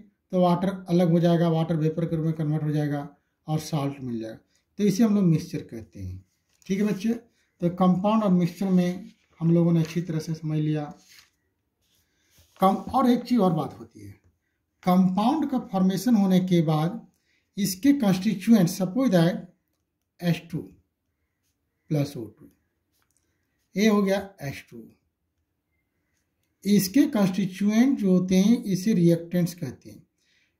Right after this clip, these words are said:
इस compound में reactants का property नहीं होता है,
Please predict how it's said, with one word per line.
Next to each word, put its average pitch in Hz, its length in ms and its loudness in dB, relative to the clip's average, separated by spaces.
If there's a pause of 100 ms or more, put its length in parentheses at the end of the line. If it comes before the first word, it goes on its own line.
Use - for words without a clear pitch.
(140)
इस 226 280 4
compound 185 640 2
में 254 160 4
reactants 190 640 2
का 214 140 -8
property 180 640 -4
नहीं 190 240 2
होता 220 360 0
है, 113 220 -4